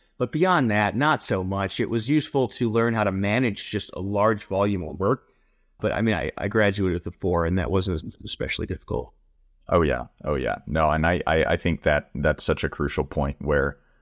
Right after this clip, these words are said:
Speaker 2: experience is gonna be one of the greatest indicators of it, success, uh, rather than formal education, although you kinda need both for everything. But
Speaker 1: Sure.
Speaker 2: when you moved to Colorado,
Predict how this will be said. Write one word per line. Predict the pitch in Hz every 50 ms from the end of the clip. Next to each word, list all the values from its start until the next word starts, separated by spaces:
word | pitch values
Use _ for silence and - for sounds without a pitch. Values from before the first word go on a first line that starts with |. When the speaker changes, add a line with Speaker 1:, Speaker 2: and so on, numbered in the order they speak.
| _ _ -
Speaker 2:
experience | - 76 - - - - - 80 80 80 80 80 80 78 - -
is | 78 73 -
gonna | - 73 71 71
be | 69 73 73 73
one | 69 71 73 73
of | 71 69 71 69
the | 71
greatest | 69 76 71 71 64 71 - -
indicators | 73 69 67 - - - 73 73 69 71 76 -
of | 80 -
it, | 92 - _ _ _
success, | - - - 85 - - - 73 69 71 - - - - - -
uh, | - 73 71 71 -
rather | - - 110 117 110 117 104
than | 87 90 82
formal | - - 85 78 76 73 67
education, | 69 69 69 73 - - 62 - - - - -
although | 82 87 101 101 101 - - _ _ _ _ _ -
you | 101 101
kinda | 104 131 110 104
need | 92 90 87 76 71
both | 76 73 71 -
for | - - 73 71 67
everything. | 69 69 71 71 69 - - - - - - - _ _ _ _ _ _ _ -
But | 71 82 92 87
Speaker 1:
Sure. | 104 107 104 -
Speaker 2:
when | - 95 95 92
you | 90 98 120 175
moved | 180 170 160 151 135 - -
to | -
Colorado, | - 110 92 87 82 78 82 95 101 80 - - 67 71 69